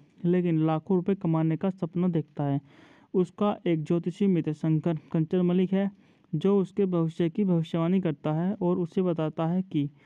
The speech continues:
उसकी किस्मत बदल जाएगी। अपने पिता द्वारा धोए गए और इस्त्री किए गए कपड़ों एक सेवानिवृत्त कर्नल खुराज मुखर्जी को वितरित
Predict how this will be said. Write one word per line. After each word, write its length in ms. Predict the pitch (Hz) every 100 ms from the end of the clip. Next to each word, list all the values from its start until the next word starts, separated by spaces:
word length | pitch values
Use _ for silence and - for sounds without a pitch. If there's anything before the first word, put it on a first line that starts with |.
| - - - -
उसकी 320 | 165 - 220
किस्मत 460 | 202 175 175 160 -
बदल 240 | 160 180
जाएगी। 380 | 170 151 147 190 190 - _ -
अपने 220 | - 185
पिता 260 | 185 160 190
द्वारा 280 | 170 170 185
धोए 340 | 160 170 180
गए 240 | 156 151
और 240 | - 190 208
इस्त्री 400 | 180 - - 208
किए 220 | 202 175
गए 140 | 180
कपड़ों 340 | 196 185 180 175 -
एक 180 | 190 190
सेवानिवृत्त 1300 | - - 170 170 180 196 - - - - 160 175 196
कर्नल 380 | - 165 156 156 151 - -
खुराज 320 | - 165 175 185
मुखर्जी 460 | 170 - 156 202
को 200 | 190 190
वितरित 300 | 175 170 196